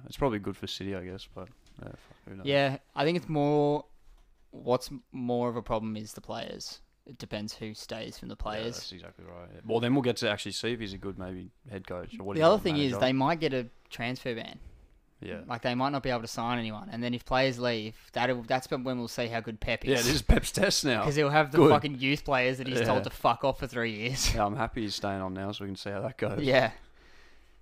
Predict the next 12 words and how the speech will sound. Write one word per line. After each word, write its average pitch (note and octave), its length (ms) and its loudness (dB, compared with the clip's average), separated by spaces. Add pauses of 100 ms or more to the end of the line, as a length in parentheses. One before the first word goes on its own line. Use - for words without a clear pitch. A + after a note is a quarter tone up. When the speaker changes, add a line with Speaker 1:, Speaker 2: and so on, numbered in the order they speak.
(120)
Speaker 2:
Um, A#2+ 400 -2 (640)
but C3+ 80 -2
yeah, B2+ 100 2
going C3+ 260 4
back C3+ 180 8
to C#3+ 100 -2
United, A#2+ 520 0 (800)
Pogba's C#3+ 380 -2
agent A#2 540 -4
has B2 140 -12
come A2+ 220 -4
out G#2+ 200 -4